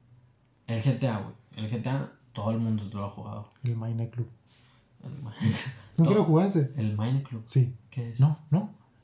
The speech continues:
Speaker 2: El de, era de carros, güey, que los podías modificar acá,
Speaker 1: Ah,
Speaker 2: güey.
Speaker 1: el Ma-,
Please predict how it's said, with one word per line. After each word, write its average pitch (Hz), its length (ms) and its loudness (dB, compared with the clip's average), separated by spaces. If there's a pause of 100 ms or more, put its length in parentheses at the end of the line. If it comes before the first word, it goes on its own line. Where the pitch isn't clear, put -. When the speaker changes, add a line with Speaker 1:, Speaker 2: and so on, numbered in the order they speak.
(200)
Speaker 2:
El 127 160 6
de, 127 280 2
era 143 180 4
de 143 160 2
carros, 147 420 -2
güey, 123 160 2
que 127 100 -2
los 117 140 -6
podías 135 440 0 (480)
modificar 131 540 2
acá, - 160 -4 (400)
Speaker 1:
Ah, 123 60 -2
Speaker 2:
güey. 123 160 0
Speaker 1:
el 120 120 0
Ma-, 123 300 0